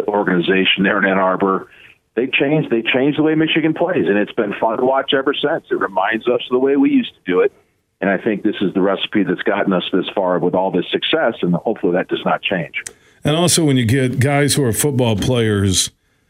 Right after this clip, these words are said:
Speaker 2: you get a better culture, okay? And I think you're seeing this, uh, somewhat with Ryan Day in Ohio State, that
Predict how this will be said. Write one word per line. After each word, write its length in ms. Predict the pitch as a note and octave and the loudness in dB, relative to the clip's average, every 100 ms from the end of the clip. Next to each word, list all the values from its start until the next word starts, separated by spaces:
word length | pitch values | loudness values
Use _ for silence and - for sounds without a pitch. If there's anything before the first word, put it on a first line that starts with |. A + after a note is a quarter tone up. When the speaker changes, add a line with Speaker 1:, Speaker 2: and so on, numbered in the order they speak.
| _ - | _ -4
Speaker 2:
you 120 | A#2 | 0
get 140 | C4 | 2
a 40 | - | 2
better 240 | C#3 A2+ | 0 0
culture, 540 | - B2+ G#2+ - D#2+ - _ _ A2+ | 0 0 0 -2 -4 -10 _ _ -2
okay? 420 | G#2+ B2+ A#2 A#2 | 0 2 2 2
And 100 | A#2+ | 2
I 240 | C#3 C#3+ | 2 2
think 240 | D#3 F3 B2 | 0 0 2
you're 140 | E3+ | 2
seeing 300 | - F3+ D3 | 4 4 2
this, 260 | C#3 A2 - | 2 2 0
uh, 240 | A#2+ A#2 G#2+ | 2 2 2
somewhat 420 | - D3+ C#3+ B2+ | 2 2 2 2
with 120 | A2+ | 2
Ryan 340 | C3+ C#3 B2+ | 2 2 2
Day 200 | A#2+ C3 | 2 2
in 80 | B2 | 2
Ohio 300 | A2+ C3 A2+ | 2 2 2
State, 400 | G2+ - C3 A#2+ | 0 0 0 2
that 260 | G2+ G2+ | 2 0